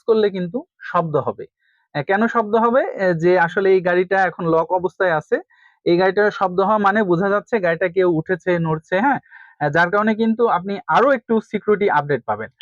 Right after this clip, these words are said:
আবার খুলে দিলে কিন্তু এটা খুলে যাবে। হ্যাঁ, আহ, তো বে-, এই ধ-, এই যে ফিচারটা, এই ফিচারটা কিন্তু আপনি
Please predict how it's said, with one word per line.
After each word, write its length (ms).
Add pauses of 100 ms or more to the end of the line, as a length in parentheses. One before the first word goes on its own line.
(260)
আবার 280
খুলে 280
দিলে 240 (340)
কিন্তু 200
এটা 200 (220)
খুলে 260
যাবে। 260
হ্যাঁ, 200 (460)
আহ, 100
তো 120
বে-, 240
এই 180
ধ-, 240
এই 140
যে 140
ফিচারটা, 440
এই 240
ফিচারটা 400
কিন্তু 280
আপনি 360